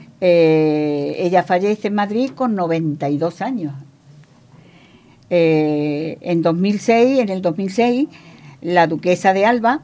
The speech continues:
mm, firma y, o sea, financia un monumento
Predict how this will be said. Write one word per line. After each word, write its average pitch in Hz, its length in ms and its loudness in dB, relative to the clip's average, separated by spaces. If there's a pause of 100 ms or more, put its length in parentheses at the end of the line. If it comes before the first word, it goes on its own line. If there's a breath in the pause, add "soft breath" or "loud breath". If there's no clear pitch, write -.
mm, 175 600 2
firma 214 580 0 (480 loud breath)
y, 185 1160 0
o 180 100 -2
sea, 170 420 4
financia 233 680 2 (160)
un 208 200 -2
monumento 247 680 0